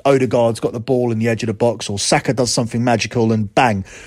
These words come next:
Villa are one nil down. They're chasing a game, and Arsenal score again, and the unbeaten run is gone. I don't think that's gonna happen. I think Aston Villa are incredibly, have this incredible value, sorry,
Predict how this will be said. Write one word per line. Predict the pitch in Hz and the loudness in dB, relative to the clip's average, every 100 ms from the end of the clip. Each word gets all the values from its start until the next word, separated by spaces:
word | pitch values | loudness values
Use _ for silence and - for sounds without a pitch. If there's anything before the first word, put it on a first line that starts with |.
| - - | -20 -2
Villa | 135 151 | 4 4
are | 139 | 4
one | 127 123 117 | 2 0 0
nil | 107 | 0
down. | 113 110 107 | 2 2 2
They're | |
chasing | 107 147 135 127 | 0 2 2 -2
a | 113 | -2
game, | 123 110 107 104 - | 0 0 0 -4 -6
and | 123 | -4
Arsenal | 110 107 110 | -4 -6 -10
score | - 120 107 | -6 -2 -2
again, | 101 107 101 98 | 0 -2 -2 -4
and | 113 110 107 | -4 -2 -2
the | 107 | -2
unbeaten | 107 110 104 110 | -2 -2 -2 -2
run | 104 101 | -2 -2
is | - | 2
gone. | 131 95 90 - - - 135 | 2 2 -6 -18 -20 -2 2
I | |
don't | 147 117 | 2 2
think | 160 139 | 0 0
that's | 110 | -2
gonna | - 104 | -2 -2
happen. | 98 98 117 117 | -2 -2 -2 -2
I | 117 | -4
think | 135 123 | -4 -4
Aston | 120 113 123 117 | -6 -4 -4 0
Villa | 117 110 - | 2 0 0
are | 110 107 101 - | 0 0 -2 -6
incredibly, | 117 - - 131 123 120 113 104 107 - | -8 -4 0 2 2 0 -2 -2 -8 -10
have | 110 113 120 | -6 -4 -2
this | 123 | -2
incredible | 113 139 131 107 | -2 0 0 0
value, | 120 127 113 | 2 2 0
sorry, | - 110 101 | 0 0 -2